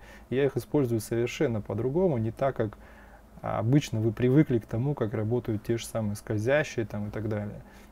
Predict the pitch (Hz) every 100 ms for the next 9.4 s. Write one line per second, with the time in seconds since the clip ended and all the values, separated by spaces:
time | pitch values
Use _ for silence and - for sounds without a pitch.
0 | - 113 113 110 113 - - 123 123 120
1 | 143 120 107 110 107 107 113 - 175 -
2 | - - 110 113 123 - 139 143 117 113
3 | 131 - 117 117 107 104 107 113 120 113
4 | 104 - - - - - - - - -
5 | - 113 107 110 110 110 110 143 135 107
6 | 127 120 131 185 160 117 117 117 107 104
7 | 107 127 - 127 131 127 110 104 104 120
8 | - - 110 104 110 104 110 - 110 120
9 | 113 117 117